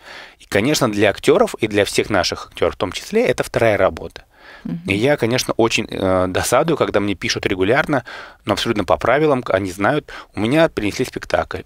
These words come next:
Speaker 1: у меня премьера, у меня съёмки, и я вынужден что-то менять, что-то переделывать в графике. Хотя я им, я им пытаюсь им втолковать, это тоже работа. И если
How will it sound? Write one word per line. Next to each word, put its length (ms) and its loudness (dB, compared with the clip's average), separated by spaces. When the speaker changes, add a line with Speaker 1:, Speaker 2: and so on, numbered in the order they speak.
Speaker 1:
у 60 -2
меня 340 0
премьера, 480 -2
у 60 2
меня 300 2
съёмки, 440 -4
и 80 -6
я 200 -2
вынужден 480 0
что-то 360 0
менять, 440 0
что-то 220 -4
переделывать 640 0
в 40 -16
графике. 520 0
Хотя 300 2
я 220 4
им, 180 0
я 140 0
им 60 -2
пытаюсь 400 0
им 100 -2
втолковать, 520 2
это 160 -2
тоже 420 2
работа. 540 2
И 520 0
если 380 0